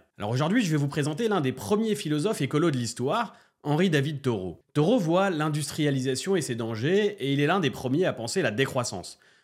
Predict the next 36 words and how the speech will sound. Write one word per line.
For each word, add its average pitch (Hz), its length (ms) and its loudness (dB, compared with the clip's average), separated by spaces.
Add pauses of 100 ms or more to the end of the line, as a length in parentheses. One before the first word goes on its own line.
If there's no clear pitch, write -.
Vous 104 80 -6
savez, 131 240 2
cette 135 220 -2
idée 123 180 2
selon 110 240 -2
laquelle 156 320 -2
il 131 120 0
faudrait 117 340 -4
réduire 143 420 0
notre 131 160 -2
consommation 139 800 -2 (340)
si - 140 -8
on 113 80 -2
veut 117 140 2
avoir 120 180 0
une 113 100 -2
chance 165 220 0
de 113 80 0
sauver 131 300 2
la 127 80 2
planète. 95 480 -6
Ce - 120 -8
qu'il 104 160 -8
y 123 60 0
a 143 60 0
de 127 80 -2
badass 135 340 0
chez 107 140 -6
Thoreau, 117 500 -2 (160)
c'est - 160 -10
qu'il 123 220 -2
met 175 140 2
en 151 120 0
application 135 600 -2
ses 117 260 -2
idées, 107 320 -4